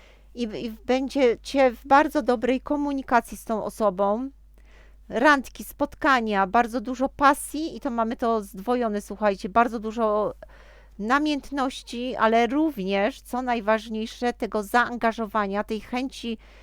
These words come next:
y, rozwoju, chęci pójścia w tym jednym kierunku. Także bardzo ładnie to wygląda. Mało tego, ja tu widzę, że może być takie wzajemne przyciąganie, czyli ktoś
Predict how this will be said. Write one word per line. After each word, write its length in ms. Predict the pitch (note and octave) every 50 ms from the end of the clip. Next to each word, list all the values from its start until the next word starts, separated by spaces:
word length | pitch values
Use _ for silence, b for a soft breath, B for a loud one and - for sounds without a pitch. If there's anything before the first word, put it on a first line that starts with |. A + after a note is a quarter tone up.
| b b b -
y, 360 | - G3 G#3 G#3 G3+ G3+ G3+ G#3
rozwoju, 760 | A#3 B3+ A#3 - A3 G#3+ A#3 A3+ G3+ F#3+ F#3+ F3+ F#3 G3+ C4 -
chęci 460 | - - - C4 C4 C#4 C4+ - - C4+
pójścia 600 | - - A#3+ C4+ - - - A#3+ A3+ A#3 C4+ B3+
w 80 | -
tym 180 | - - G#3+ G#3+
jednym 320 | G#3+ A3 G#3+ - B3+ A#3
kierunku. 600 | A3 - B3 G#3+ A3 A3+ G#3+ F#3+ - - C#3+ D3 F3+ - b b b b b b b b b b b b b b b b b b - -
Także 280 | A#3 A3+ G#3+ - A3+
bardzo 280 | G3+ A#3 A#3+ A3 - C#4+
ładnie 240 | C4+ C4+ C4 B3 B3
to 100 | - B3
wygląda. 400 | G3+ G#3 A#3 A3+ A3+ A3+ A#3 A#3
Mało 260 | A#3+ B3+ C4+ B3 A#3+
tego, 280 | - - A3 G#3 A#3 A#3
ja 120 | B3 B3+
tu 140 | - A#3+ G#3
widzę, 260 | G#3 G#3 - A#3+ B3+
że 160 | C4 B3+ B3
może 340 | A3+ A3 A3+ A#3+ A3+ B3 B3+
być 240 | G3 A3 G#3 - -
takie 300 | - A3 A3 - A#3 G#3
wzajemne 560 | - - A#3 A3+ A3+ A#3+ B3+ C4 C4 B3 B3
przyciąganie, 920 | - - - B3 - - C4 A#3 A3 G3+ A#3+ A3 G#3 G3+ F#3 F3+ F#3 G#3 -
czyli 200 | - F#3+ G3 G3
ktoś 400 | - - B3 A#3 - - -